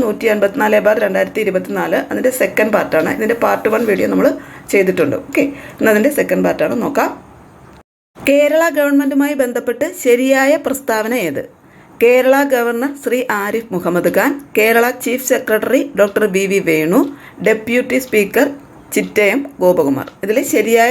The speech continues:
പ്രസ്താവന ഏതെന്നാണ് ക്വസ്റ്റ്യൻ. ഉത്തരം ഓപ്ഷൻ ബി ആണ്. Only one and three. കേരള ഗവർണർ ശ്രീ ആരിഫ് മുഹമ്മദ് ഖാൻ ശരിയാണ്.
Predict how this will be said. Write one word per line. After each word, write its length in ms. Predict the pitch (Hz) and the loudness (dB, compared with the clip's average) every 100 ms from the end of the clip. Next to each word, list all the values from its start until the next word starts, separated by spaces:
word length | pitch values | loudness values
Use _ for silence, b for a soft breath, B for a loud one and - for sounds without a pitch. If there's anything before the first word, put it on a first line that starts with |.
| 277 | 2
പ്രസ്താവന 420 | 240 - 208 202 208 | 0 -2 -2 -2 -2
ഏതെന്നാണ് 280 | 190 185 180 160 | -4 -4 -4 -6
ക്വസ്റ്റ്യൻ. 280 | 151 226 285 - B B 226 | -4 -2 -4 -6 B B -4
ഉത്തരം 340 | - 247 285 - 202 | 0 2 0 0 -4
ഓപ്ഷൻ 240 | 190 233 226 | -2 -4 -2
ബി 80 | 185 170 135 | 0 2 0
ആണ്. 120 | - - - | -2 -8 -2
Only 200 | 202 214 220 185 | 2 2 2 0
one 140 | 190 208 190 | 0 0 0
and 180 | 175 285 - - | 2 0 -2 0
three. 200 | 185 143 - B B B B B | 0 0 -4 B B B B B
കേരള 300 | 208 226 226 226 214 | 2 2 4 2 2
ഗവർണർ 400 | 202 196 202 277 277 | 2 2 0 -2 -2
ശ്രീ 140 | 226 262 277 190 | -2 -2 0 -2
ആരിഫ് 360 | 190 190 226 233 | -2 -2 -2 -4
മുഹമ്മദ് 360 | 190 185 180 180 | -6 -2 -2 0
ഖാൻ 120 | 180 190 - | -2 -4 -4
ശരിയാണ്. 440 | 165 170 165 175 | 0 2 2 2